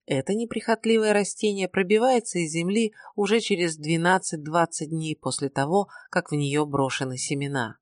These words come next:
Низенькие зонтики тмина с резким, но приятным запахом издавна росли как при монастырях и замках, так и в скромных крестьянских огородах.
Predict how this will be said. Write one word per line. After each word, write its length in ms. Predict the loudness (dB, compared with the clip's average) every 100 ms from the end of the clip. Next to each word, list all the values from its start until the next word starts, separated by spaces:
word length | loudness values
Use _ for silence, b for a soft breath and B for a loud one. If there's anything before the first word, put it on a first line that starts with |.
| _ _ _ _ _ _ _
Низенькие 600 | -2 0 0 -4 0 0
зонтики 460 | 0 -2 -6 -8 -8
тмина 440 | -4 -2 0 0
с 120 | -2
резким, 520 | 0 0 0 -4 -6 -6 _ -4
но 180 | 0 0
приятным 640 | 2 2 2 0 -4 0
запахом 580 | 2 2 0 -2 -4 b b b
издавна 520 | -4 -2 2 4 4 4
росли 400 | 2 0 -2 2
как 280 | 4 2
при 120 | 0 -4
монастырях 680 | -2 -4 -4 0 0 0 -4
и 120 | -4
замках, 560 | 2 2 2 -2 -4 B B B 0
так 220 | 2 2
и 20 |
в 80 | -4
скромных 480 | -4 2 2 2 -2
крестьянских 800 | -4 -6 -4 -2 -2 -4 -10 -8 -6
огородах. 720 | -2 0 2 0 -4 -8